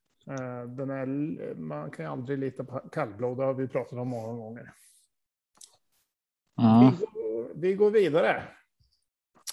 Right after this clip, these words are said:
Speaker 1: Eh,
Speaker 2: Bam, bam.
Speaker 1: V sjuttiofem två. Klass ett. Tjugoett fyrtio volt start. Eh, och Marco, vad har du, eh,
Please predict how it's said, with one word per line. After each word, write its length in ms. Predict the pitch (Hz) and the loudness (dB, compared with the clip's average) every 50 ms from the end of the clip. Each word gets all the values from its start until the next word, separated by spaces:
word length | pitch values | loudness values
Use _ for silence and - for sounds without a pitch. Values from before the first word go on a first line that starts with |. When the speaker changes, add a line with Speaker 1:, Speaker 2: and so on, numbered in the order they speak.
| - _ _ _ _ _ _ _ _ _ _ - - - - | -14 _ _ _ _ _ _ _ _ _ _ -8 -8 -8 -8
Speaker 1:
Eh, 340 | - 120 110 110 110 117 117 | -8 -10 -12 -10 -10 2 6
Speaker 2:
Bam, 140 | 107 101 101 | 8 8 10
bam. 220 | 107 120 120 120 | 10 10 10 8
Speaker 1:
V 60 | 117 | 6
sjuttiofem 420 | 117 120 123 123 175 175 170 175 160 | 4 4 2 0 0 -2 -2 -4 -6
två. 400 | - - 202 202 190 143 120 104 101 - - _ _ _ _ _ _ _ _ _ _ _ _ _ _ _ _ _ _ - | -4 -2 0 0 2 2 0 -2 -4 -8 -12 _ _ _ _ _ _ _ _ _ _ _ _ _ _ _ _ _ _ -8
Klass 280 | 175 170 170 - - - | -6 -4 -4 -4 -4 -4
ett. 300 | 180 160 - - - _ - - - - - _ _ _ _ _ _ - - - - - - - | -4 -4 -6 -12 -16 _ -18 -18 -18 -18 -20 _ _ _ _ _ _ -20 -20 -20 -20 -20 -12 -6
Tjugoett 300 | 170 165 160 - - - | -4 -4 -4 -6 -8 -8
fyrtio 400 | - - 156 - - - - 160 | -4 -4 -4 -4 -4 -6 -6 -4
volt 300 | 156 160 147 123 117 - | -2 -2 -2 -4 -4 -8
start. 460 | - - - 147 139 123 104 - - - - - - _ _ _ _ _ _ _ _ _ _ _ _ _ _ _ _ _ _ _ _ _ _ _ _ _ _ _ _ _ - | -8 -4 0 0 0 0 -4 -8 -14 -18 -20 -20 -20 _ _ _ _ _ _ _ _ _ _ _ _ _ _ _ _ _ _ _ _ _ _ _ _ _ _ _ _ _ -14
Eh, 840 | 143 127 123 123 123 127 127 123 123 127 127 123 127 127 131 139 147 | -12 -10 -8 -8 -6 -6 -4 -4 -4 -4 -4 -2 -2 -2 -4 -4 -4
och 160 | 156 156 160 | -6 -6 -4
Marco, 420 | 170 170 143 131 131 - 156 139 | -2 0 0 0 0 0 0 0
vad 140 | 135 143 - | 2 2 2
har 140 | 156 160 170 | 2 2 2
du, 360 | 180 190 185 175 170 165 160 | 2 2 2 2 0 0 0
eh, 260 | 156 156 156 151 151 | 0 0 -2 -2 -4